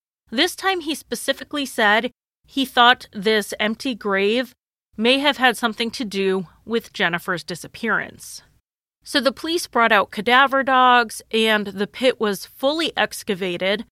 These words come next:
but nothing was found. If it was related to Jennifer's disappearance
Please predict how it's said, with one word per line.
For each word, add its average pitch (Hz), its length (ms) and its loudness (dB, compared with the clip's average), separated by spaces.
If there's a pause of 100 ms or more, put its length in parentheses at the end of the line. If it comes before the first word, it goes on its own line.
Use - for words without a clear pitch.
(600)
but 254 160 4
nothing 226 380 0
was 165 180 -6
found. - 640 -4 (600)
If 302 200 4
it 320 180 -4
was 269 280 2
related 240 480 2
to 233 100 -6
Jennifer's 214 480 -4
disappearance 214 1000 -4